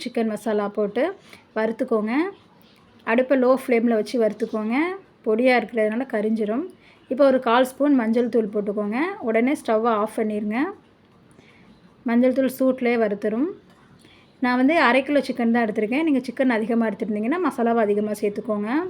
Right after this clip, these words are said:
அரை கிலோ சிக்கன் உப்பு, மஞ்சள் தூள் போட்டு நல்லா க்ளீன் பண்ணி வச்சிருக்கேன். நான் வந்து இந்த பாத்திரத்துல தான் குழம்பு வைக்க போறேன். So, நான் அந்த பாத்திரத்துல சிக்கனை சேர்த்துக்கிறேன். நீங்க குக்கர்ல வைக்கிறதா இருந்தா குக்கர்ல சேர்த்துக்கோங்க. ஒரு பெரிய வெங்காயம் கட் பண்ணி வச்சிருக்கேன், அதையும் சேர்த்துக்கலாம்.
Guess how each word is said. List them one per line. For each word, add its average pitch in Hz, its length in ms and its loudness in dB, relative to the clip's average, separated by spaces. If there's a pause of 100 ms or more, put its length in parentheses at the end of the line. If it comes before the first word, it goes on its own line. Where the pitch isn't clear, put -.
(500)
அரை 254 160 4
கிலோ 302 200 2
சிக்கன் 262 320 0
உப்பு, 262 300 0
மஞ்சள் 233 280 2
தூள் 220 200 0
போட்டு 214 260 0
நல்லா 240 240 0
க்ளீன் 247 260 0
பண்ணி 214 200 -2
வச்சிருக்கேன். 233 500 -4 (1300)
நான் 247 160 2
வந்து 262 160 4 (100)
இந்த 247 240 4
பாத்திரத்துல 254 500 2
தான் 330 160 -2
குழம்பு 240 280 4
வைக்க 220 240 0
போறேன். 233 280 2 (160)
So, - 140 -4
நான் 247 100 0
அந்த 226 160 2
பாத்திரத்துல 247 500 0 (440)
சிக்கனை 254 320 -2
சேர்த்துக்கிறேன். 220 520 0 (100)
நீங்க 254 260 0
குக்கர்ல 269 360 0
வைக்கிறதா 214 320 0
இருந்தா 277 180 -4 (100)
குக்கர்ல 233 360 -2
சேர்த்துக்கோங்க. 208 600 -4 (880)
ஒரு 285 180 2
பெரிய 269 260 4
வெங்காயம் 254 340 2
கட் 214 160 -4
பண்ணி 226 240 0
வச்சிருக்கேன், 247 420 -4
அதையும் 226 300 -2
சேர்த்துக்கலாம். 214 520 -2